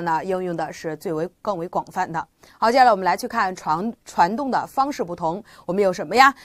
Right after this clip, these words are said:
有我们的机械式的、液压机械和我们的液压式的。啊，对于这一块儿呢，我们新，新型的大功率的推土机呢，多采用后边的和液力机械式或者是咱们的液压式。啊，这个呢，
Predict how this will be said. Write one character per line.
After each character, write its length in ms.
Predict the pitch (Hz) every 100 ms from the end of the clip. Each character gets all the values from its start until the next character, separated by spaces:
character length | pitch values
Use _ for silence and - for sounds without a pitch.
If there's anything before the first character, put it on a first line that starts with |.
| -
有 180 | 196 202
我 120 | 220
们 120 | 170
的 140 | 170 175
机 260 | 277 285
械 240 | 277 320 202
式 220 | 226 190
的、 140 | 185 - _ _
液 240 | - 214 226
压 180 | 233
机 180 | 233 214
械 260 | 196 226 170
和 320 | - 180 175
我 140 | 202
们 140 | 160 160
的 120 | 151
液 180 | - 220
压 180 | 165 160
式 240 | - 180
的。 160 | 160 156
啊， 120 | - 175
对 140 | 175
于 80 | 165
这 160 | 294
一 60 | 247
块 160 | 175 175
儿 80 |
呢， 180 | 165 151 - -
我 100 | -
们 300 | 196 190 190
新， 280 | 208 359 359
新 400 | - - - 339 330
型 180 | 185
的 260 | 202 160 127 _
大 280 | 381 302 202
功 200 | 185 214
率 160 | 208 208
的 140 | 165
推 140 | 170 202
土 100 | 165
机 160 | 185
呢， 160 | 180 160 - -
多 120 | 226
采 200 | 220 175
用 120 | 160 180
后 200 | 226 190
边 200 | 160 165
的 80 | 170 - - - - -
和 160 | - 160
液 200 | 262 302
力 220 | 175 143
机 180 | - 185
械 200 | 170 180
式 180 | - 170
或 220 | - 170
者 40 |
是 140 | 151 165
咱 100 | 143
们 60 |
的 80 | 143 -
液 140 | 170
压 140 | 165 185
式。 200 | - - _ _ _ -
啊， 120 | 196
这 160 | - 202
个 100 |
呢， 80 | 147